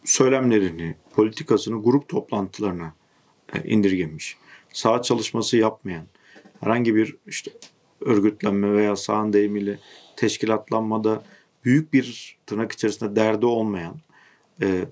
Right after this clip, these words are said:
bir siyasal yapı. Onların, e, bir tarafı, e, dünya görüşüm tam tersi yönde olsa da, sosyal demokrasiyi savunan, inanan biri olsam da bir tarafıyla bir ideolojiye sahipler. Bu kendi içinde bir saygı uyandıran bir şey.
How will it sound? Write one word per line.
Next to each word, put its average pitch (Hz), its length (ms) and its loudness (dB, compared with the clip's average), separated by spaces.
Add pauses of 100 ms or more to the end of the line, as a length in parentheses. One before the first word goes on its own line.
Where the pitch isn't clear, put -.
bir 156 120 4
siyasal 139 520 0
yapı. - 240 -6
Onların, 117 400 -6 (600)
e, 95 240 0 (520)
bir 294 120 2
tarafı, 135 580 2 (140)
e, - 40 -6 (640)
dünya 131 200 4
görüşüm 123 380 0
tam 135 240 0
tersi 104 380 -6
yönde 87 200 -10
olsa 87 260 -12
da, 113 160 -6
sosyal 113 380 0
demokrasiyi 101 600 -2 (320)
savunan, 104 520 0
inanan 110 380 -2
biri 98 120 2
olsam 92 380 -4
da 160 180 -2 (580)
bir 202 120 2
tarafıyla 127 440 2
bir 139 200 2
ideolojiye 127 600 0 (540)
sahipler. 123 520 -6
Bu 123 80 -6
kendi 117 240 -2
içinde 101 240 -6
bir - 280 -10
saygı 107 340 0
uyandıran 104 460 0
bir 95 60 -2
şey. 90 240 -4